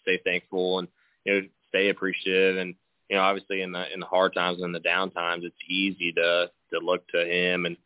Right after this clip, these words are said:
you know, that's something that we've tried to do. And, you know, we all do it. I feel like there's times where you fail and times where you do it really well. And, you know, for me, just trying to, to stay consistent, whether it is in the good times or in the bad times, it's been really important. And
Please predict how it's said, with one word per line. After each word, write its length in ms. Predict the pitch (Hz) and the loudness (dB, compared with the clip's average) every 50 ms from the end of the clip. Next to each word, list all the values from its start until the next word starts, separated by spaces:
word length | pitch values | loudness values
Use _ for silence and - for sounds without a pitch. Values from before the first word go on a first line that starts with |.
| _ _ _ _ _ _ _ | _ _ _ _ _ _ _
you 80 | 101 92 | 2 4
know, 60 | 92 | 4
that's 120 | 92 - | 4 2
something 220 | - 95 92 90 92 | 0 -2 -2 -2 -2
that 140 | 90 85 | -2 -2
we've 180 | 85 90 87 - _ - | -2 -4 -6 -6 _ -2
tried 220 | - 95 90 87 | 0 2 2 2
to 60 | 90 | 2
do. 280 | 82 85 87 92 98 98 | -2 -2 0 0 0 0
And, 140 | 95 92 - - 87 92 92 87 - | 0 -4 -8 -10 -8 -8 -8 -6 -4
you 80 | 101 101 | -2 0
know, 100 | 95 92 | 0 2
we 120 | 90 92 | 2 4
all 280 | 92 92 92 92 90 90 - _ _ _ | 4 4 4 4 0 -4 -12 _ _ _
do 160 | 101 90 90 90 | -6 -2 0 0
it. 40 | |
I 100 | 87 87 | 0 0
feel 200 | 85 - 92 90 | 0 0 0 0
like 240 | 87 87 87 85 - _ _ - | 2 2 0 -2 -4 _ _ -14
there's 160 | 82 85 - - | -12 -10 -6 -2
times 240 | 85 87 92 90 | -2 -2 -2 -2
where 120 | - 90 87 | -4 -8 -8
you 80 | 85 - - | -10 -4 -2
fail 320 | 85 82 87 87 90 87 | 0 2 4 4 2 2
and 180 | 87 85 85 78 76 87 | 0 -2 -6 -10 -12 -6
times 260 | - 90 87 90 87 87 | -2 0 0 0 0 0
where 120 | 90 90 | -2 -2
you 140 | 87 85 82 | -2 -2 -2
do 180 | 90 90 90 | -2 -2 -2
it 80 | 87 71 | -2 -2
really 260 | 85 90 87 87 82 - | 0 0 0 0 -2 -2
well. 360 | 87 95 98 98 92 90 92 90 | 0 2 4 4 4 4 2 2
And, 140 | 90 87 - _ _ _ _ _ _ _ _ _ | 0 -4 -8 _ _ _ _ _ _ _ _ _
you 80 | 104 | 0
know, 80 | 101 92 | 0 0
for 120 | - 95 | 0 -2
me, 280 | 92 92 95 95 95 92 | -2 0 0 0 0 -2
just 160 | 90 92 - | -2 -6 -4
trying 320 | - 90 90 90 90 90 | -2 0 0 2 0 0
to, 240 | 87 87 85 87 87 | -2 -2 -4 -4 -4
to 260 | 80 - _ 98 90 85 - - | -6 -10 _ -14 -14 -14 -14 -6
stay 240 | - 98 92 92 92 | -2 0 2 2 0
consistent, 600 | - 87 82 - - 95 92 - - - 82 80 | 0 -4 -10 -12 -8 -8 -10 -8 -6 -8 -4 0
whether 280 | 85 87 87 87 87 85 | 2 2 4 4 2 2
it 80 | 82 87 | 2 2
is 220 | 90 95 90 85 | 2 2 0 -2
in 80 | 85 82 | -4 -4
the 100 | 85 82 | -4 -4
good 200 | 85 - - - | -4 -4 -4 -2
times 280 | 92 87 85 87 85 - | -2 -2 0 0 0 2
or 120 | 90 92 | 2 2
in 80 | 92 87 | 2 0
the 60 | 80 | 0
bad 260 | - 87 87 87 - - | 0 0 0 0 0 -2
times, 340 | 92 87 87 87 87 87 85 | 0 0 0 0 -2 -4 -10
it's 80 | _ _ | _ _
been 140 | 92 87 87 | -6 -4 -2
really 220 | 87 90 90 87 | -2 0 0 -2
important. 440 | 85 85 - 85 87 92 92 95 98 | -4 -4 -4 -2 0 0 -2 -2 -8
And 100 | 85 82 | -12 -14